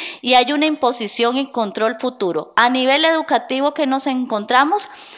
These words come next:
hay, bueno, eh, yo amo mi país, pero yo creo que, eh, funciona bajo una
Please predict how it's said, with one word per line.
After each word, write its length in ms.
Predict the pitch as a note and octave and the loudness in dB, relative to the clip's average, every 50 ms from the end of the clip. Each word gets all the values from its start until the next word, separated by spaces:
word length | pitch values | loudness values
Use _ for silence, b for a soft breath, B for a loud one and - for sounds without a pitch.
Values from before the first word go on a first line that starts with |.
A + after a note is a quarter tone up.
| B B B B | B B B B
hay, 380 | B - B3 C4 D4+ D#4 D4+ - C4 | B 6 6 6 6 2 0 -2 -2
bueno, 320 | A#3+ B3+ A#3 G#3 F#3+ F#3 - - | -2 0 0 0 -2 -2 -2 -2
eh, 280 | - A3+ F#3+ F3 - G#3+ | -2 -2 -2 -4 -4 0
yo 420 | G3+ A#3 A#3+ A#3+ B3+ - - - - - | 2 4 4 6 4 4 0 -2 0 2
amo 320 | F3+ G3+ A3 A#3 C4+ C4+ | 2 2 4 4 4 4
mi 160 | C4 C4 B3 | 4 2 0
país, 420 | B3+ - F#3 F#3+ G#3+ C4+ F4+ - - | 0 2 2 2 2 0 -2 -4 -4
pero 200 | - B3+ G3 F3+ | -6 -6 -4 -4
yo 180 | F3+ F#3 F#3+ F#3 | -4 -4 -4 -4
creo 260 | - - A#3+ C4 C4 | -2 -2 -2 -2 -4
que, 480 | - - G3+ E3+ D3+ D#3+ D3+ - - | -6 -6 -6 -4 -4 -4 -4 -4 -4
eh, 60 | G3 F#3+ | -6 -8
funciona 600 | - - A3 G#3 G3+ - - G#3+ A3 A#3 B3 C4 | -8 -6 -6 -4 -4 -2 -2 -2 0 0 2 4
bajo 260 | B3+ A3 - A#3 A3+ | 4 4 4 2 0
una 420 | G#3 G#3+ A3+ A#3+ B3 B3 A#3 F#3 | -4 -2 -2 0 0 2 0 0